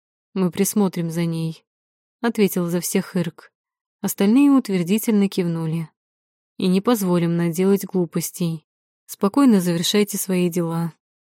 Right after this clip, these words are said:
а после мы к вам присоединимся». «А я?» — встрепенулась Ольга. «А ты, голубушка, спасаешь за это время своего ненаглядного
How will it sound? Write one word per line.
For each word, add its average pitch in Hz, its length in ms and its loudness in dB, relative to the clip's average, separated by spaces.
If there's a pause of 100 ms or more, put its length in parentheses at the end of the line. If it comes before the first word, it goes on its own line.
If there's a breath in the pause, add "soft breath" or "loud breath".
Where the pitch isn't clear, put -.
а 202 120 -2
после 214 380 0
мы 175 140 0
к - 80 -12
вам 190 160 2
присоединимся». 185 960 -2 (840)
«А 190 140 -2
я?» — 190 400 0 (480)
встрепенулась 180 760 0
Ольга. 175 440 -2 (800)
«А 254 60 2
ты, 233 220 -2
голубушка, 208 640 2
спасаешь 190 600 -4
за 185 120 -2
это 180 240 -2
время 180 340 0
своего 180 380 -2
ненаглядного 175 880 0